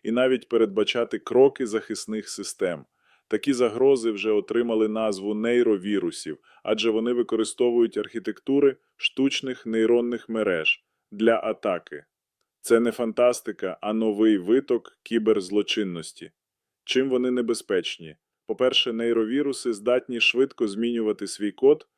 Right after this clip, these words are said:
щоб уникати антивірусних сигнатур. По-друге, вони аналізують середовище і обирають момент для удару,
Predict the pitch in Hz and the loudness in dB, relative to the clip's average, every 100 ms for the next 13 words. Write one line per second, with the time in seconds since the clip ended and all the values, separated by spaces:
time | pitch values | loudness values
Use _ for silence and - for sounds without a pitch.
0 | _ - - 113 - 120 117 120 120 131 | _ -10 0 0 0 -4 -2 2 2 2
1 | 107 110 113 113 117 104 110 - 107 104 | -2 -2 -2 2 2 0 -8 -8 -8 -4
2 | 104 - 95 82 _ _ _ _ - 104 | -8 -2 -2 -2 _ _ _ _ -2 0
3 | 120 147 151 147 _ _ - 101 131 127 | 4 2 2 -4 _ _ -4 0 0 0
4 | 117 107 113 123 107 110 98 92 127 127 | 0 0 0 0 -2 -2 0 2 2 4
5 | 104 - 90 82 _ _ _ 98 95 104 | 0 -4 -6 -6 _ _ _ -4 2 4
6 | 120 131 - 107 101 120 120 - 92 101 | 6 4 2 -6 -4 -4 -6 -10 -8 -2
7 | 98 104 101 127 135 123 | -2 -2 0 0 2 0